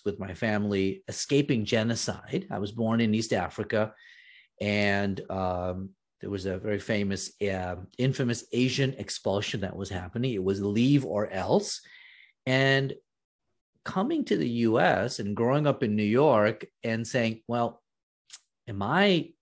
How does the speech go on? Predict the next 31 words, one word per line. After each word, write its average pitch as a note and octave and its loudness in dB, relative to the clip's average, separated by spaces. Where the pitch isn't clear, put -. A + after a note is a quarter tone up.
African? G3+ -6
Am - -2
I - -10
Indian? A#3 -6
Am G#2 -4
I F2+ -6
American? F3+ 0
What F3+ 6
am F3+ 2
I? A2+ -2
And B2 -4
how E3 -2
do A3+ 2
I C#3 2
fit A#2 0
in? A#2 4
How - -8
do B2+ -2
other D3+ 0
people E3+ -2
see C3 -2
me? C#3+ 0
How D3+ -4
do F#3+ 2
I D#3 4
identify A2 -2
myself?" F#2+ 2
That B2+ -2
journey A2+ 0
through E3+ 8
a A2+ 2